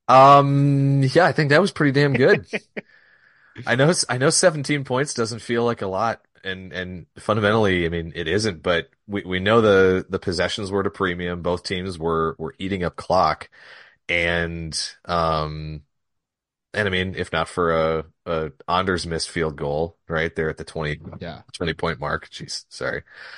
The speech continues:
Speaker 1: Um, so yeah, this, uh, e-, every drive that the Packers had was at least, uh, thirty yards. They picked up, um, at least one first down on every,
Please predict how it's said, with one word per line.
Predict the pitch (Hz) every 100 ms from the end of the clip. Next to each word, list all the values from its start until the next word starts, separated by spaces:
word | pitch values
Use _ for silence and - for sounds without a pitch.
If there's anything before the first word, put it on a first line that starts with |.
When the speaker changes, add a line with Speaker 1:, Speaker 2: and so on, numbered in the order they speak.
| -
Speaker 1:
Um, | - 101 92 80 80 78 _ _ _ _ _ _ -
so | - 87 78 76 -
yeah, | - 76 69
this, | 85 80 -
uh, | 87 80 78 78 -
e-, | 104 -
every | 131 151 156
drive | 117 110 101 82 78
that | 82
the |
Packers | - 92 87 87 80
had | 87 80
was | 78 78
at | 80
least, | 82 92 - - - _ _ - _ -
uh, | 87 82 80 80 78 78 _ _ _
thirty | 110 110
yards. | 110 80 73 78 - - _
They | 90
picked | - 95 -
up, | 87 85 - _ _ _ _ -
um, | 85 82 82
at | 95
least | 85 110 -
one | 107 101
first | 95 95 87 -
down | 85 80 78 76
on | 78 76 76
every, | 78 80 80 78